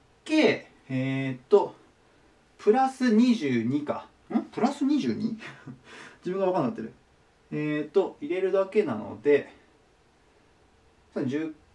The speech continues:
Kプラス、<laughs> 待って、分かんなくなってる。二十二だから、マイナス十K、マイナス二十二か。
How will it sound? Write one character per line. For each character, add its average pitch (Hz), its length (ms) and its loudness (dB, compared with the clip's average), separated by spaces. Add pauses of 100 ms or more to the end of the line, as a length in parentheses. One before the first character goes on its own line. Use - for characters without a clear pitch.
K 185 260 2
プ - 160 -4
ラ 131 160 -4
ス、 - 100 -8
<laughs> - 20 0
待 104 140 0
っ - 20 0
て、 - 80 -2
分 113 120 0
か 143 60 4
ん - 20 -2
な 113 60 -2
く - 20 -4
な - 20 -14
っ - 40 -14
て - 60 -12
る。 - 120 -16 (340)
二 175 140 -6
十 151 120 2
二 139 100 -2
だ 131 120 -4
か 127 80 -4
ら、 147 280 2 (1400)
マ 202 260 4
イ 240 40 6
ナ 240 160 6
ス 220 180 -4
十 160 400 -4 (680)
K、 202 500 -2 (800)
マ 185 180 4
イ 240 60 4
ナ 240 60 4
ス 254 100 -2
二 233 80 4
十 - 80 0
二 117 140 -4
か。 - 180 -12